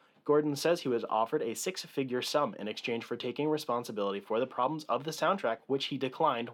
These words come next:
while his offer to produce a proper O S T was hung up on Stratton's refusal to take down the Reddit post, which his lawyers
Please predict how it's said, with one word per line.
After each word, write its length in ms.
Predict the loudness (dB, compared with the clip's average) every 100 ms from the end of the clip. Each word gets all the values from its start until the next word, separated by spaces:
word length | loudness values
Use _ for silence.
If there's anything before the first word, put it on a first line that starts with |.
| 2
while 180 | 4 4
his 160 | 4
offer 300 | 4 4 2
to 140 | -2 -2
produce 340 | 0 0 -2
a 80 | -4
proper 340 | 2 4 4
O 160 | 4 4
S 160 | 2
T 260 | -2 -4 -2
was 180 | 2 2
hung 260 | 4 2 4
up 220 | 2 4
on 200 | 2 2
Stratton's 380 | 2 2 2 0
refusal 440 | -2 0 -2 -2
to 100 | -2
take 260 | -2 -4 2
down 220 | 2 2
the 80 | 2
Reddit 240 | 2 0
post, 340 | 0 -2 0 -2
which 180 | -2
his 120 | -2 2
lawyers 320 | 4 4